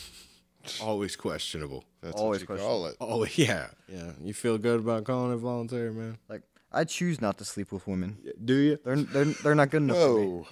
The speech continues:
Speaker 2: Whoa. Whoa.
Speaker 1: <laughs> Yeah.
Speaker 2: Whoa.
Speaker 3: I have, I have gravity to discover.
Speaker 1: Yeah.
Speaker 3: And, and fucking calculus to invent. Thanks, Isaac Newton, asshole.
Speaker 2: <laughs> I didn't discover. It was right there the whole time.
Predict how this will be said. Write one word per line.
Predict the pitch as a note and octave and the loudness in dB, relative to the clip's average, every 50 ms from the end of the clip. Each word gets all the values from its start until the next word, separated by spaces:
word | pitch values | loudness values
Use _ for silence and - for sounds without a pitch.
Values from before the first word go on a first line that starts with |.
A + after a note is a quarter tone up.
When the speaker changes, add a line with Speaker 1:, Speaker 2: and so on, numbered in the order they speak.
| - F#3 - | -16 -12 -4
Speaker 2:
Whoa. | F3+ F3 E3 C#3+ C3+ C3 B2+ A#2+ A2+ | 0 2 4 6 8 8 8 8 6
Whoa. | - - G#2 G2 F#2+ F#2+ G2+ F2+ E2+ - A#3 - | 4 0 -2 -6 -6 -8 -8 -8 -6 -6 -8 -6
Speaker 1:
<laughs> | - | -4
Yeah. | D3 D3+ A#2+ F2 C#2+ - _ _ _ _ | -2 -2 -2 -4 -6 -12 _ _ _ _
Speaker 2:
Whoa. | - E2+ D#2 - - - - - - _ _ _ _ _ _ _ _ _ _ _ _ - | -10 -8 -8 -8 -10 -12 -14 -14 -16 _ _ _ _ _ _ _ _ _ _ _ _ -2
Speaker 3:
I | A2+ C3+ | 2 4
have, | D3+ D3 C3 B2+ B2 - | 6 8 8 8 6 6
I | - C#3+ D3 | 8 10 10
have | C#3 C3+ B2+ A#2 | 10 10 8 8
gravity | - D3 C#3+ C#3+ B2+ A2+ G#2+ F#2+ | 8 8 10 10 8 6 4 4
to | F2+ F#2+ | 2 2
discover. | F#2 - - - G2+ F#2+ F#2+ F#2+ F#2 - _ _ _ _ - - _ _ _ _ | 0 -2 -2 0 2 2 2 0 -2 -6 _ _ _ _ -20 -20 _ _ _ _
Speaker 1:
Yeah. | - - E2 | -10 -8 -8
Speaker 3:
And, | - A2+ G#2+ G#2+ _ _ - | -6 -6 -8 -10 _ _ -2
and | - A#2 A2+ A2 A2+ A2+ A2+ A#2 A2+ - _ _ _ _ _ _ _ _ _ | 4 6 6 6 6 6 4 2 -2 -6 _ _ _ _ _ _ _ _ _
fucking | - C3+ B2+ - C3+ B2 A#2+ A#2 A2+ A2 A#2 - _ _ _ _ _ _ - | -4 -4 -4 -2 -2 -2 -2 -2 -2 -4 -6 -8 _ _ _ _ _ _ 0
calculus | - C#3 C3 B2+ A#2+ G#2 F#2+ - | 2 2 2 2 0 -4 -4 -2
to | - | 0
invent. | G2+ G2 F#2 F2+ - - - | 2 2 4 2 0 2 4
Thanks, | C3 C3 B2+ - | 6 6 6 6
Isaac | - - F#2+ F#2 F2+ F#2 F2+ | 4 4 6 6 4 2 0
Newton, | F2+ F2+ F#2+ G#2+ B2 - - | 2 4 4 4 2 0 -2
asshole. | E2 F2+ F2 - - F#2 - | -2 -2 -2 0 0 0 0
Speaker 2:
<laughs> | - | 2
I | - C6+ C6+ C6+ C6+ - | 2 2 2 2 4 6
didn't | - D4 - A2+ G2+ | 8 8 8 6 2
discover. | G2+ G2 F2 - - B2+ C#3 C#3+ B2 G2+ | -6 -6 -6 -4 0 2 2 4 4 4
It | G2 G2 G2+ | 2 2 2
was | G#2 G#2 F#2+ | 0 0 2
right | A2 A#2 B2 A#2+ | 2 2 2 2
there | - B2 B2 A#2+ | 0 -2 -2 -2
the | A2+ G#2+ | -2 -2
whole | A#2 B2 A#2+ | -2 -2 -4
time. | - C3 C3 B2 - | -6 -8 -10 -10 -12